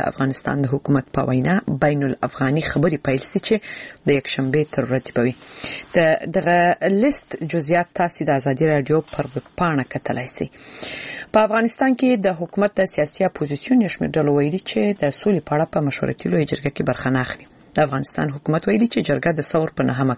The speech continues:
کوي. ټاکل سوي چې د سولې په مشورتي جرګه کې دوه نیم زره قومي مشران، سیاسي رهبران او د خلکو استازي ګډون وکړي. خو د افغانستان د جمهور رئیس د ملي امنیت پخوانی سلاکار محمد حنیف اتمر، د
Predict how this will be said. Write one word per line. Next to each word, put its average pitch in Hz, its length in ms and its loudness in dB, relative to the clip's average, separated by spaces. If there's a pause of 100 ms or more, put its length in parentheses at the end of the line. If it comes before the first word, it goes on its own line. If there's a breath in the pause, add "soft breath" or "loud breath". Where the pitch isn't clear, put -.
کوي. 131 180 0 (800 loud breath)
ټاکل 208 280 2
سوي 220 200 2
چې 208 120 0
د 151 40 0
سولې 180 360 2
په 165 60 2 (100)
مشورتي 131 480 0
جرګه 151 280 0
کې - 160 0
دوه 143 180 0
نیم 240 180 8
زره 151 160 0 (100)
قومي 143 300 0
مشران، 160 360 0
سیاسي - 380 -2
رهبران 135 400 0
او 180 140 0
د 135 100 -2
خلکو - 300 -4
استازي 170 460 0
ګډون 131 220 -2
وکړي. 131 280 -2 (600 loud breath)
خو - 100 0
د 185 140 6
افغانستان 165 480 -2
د 151 60 2 (160)
جمهور 139 320 -2
رئیس 143 180 0
د 139 140 0
ملي 143 200 2
امنیت 143 300 2
پخوانی 139 340 0
سلاکار 135 600 -2
محمد 139 380 2
حنیف - 280 0
اتمر، 170 280 0
د 175 80 -2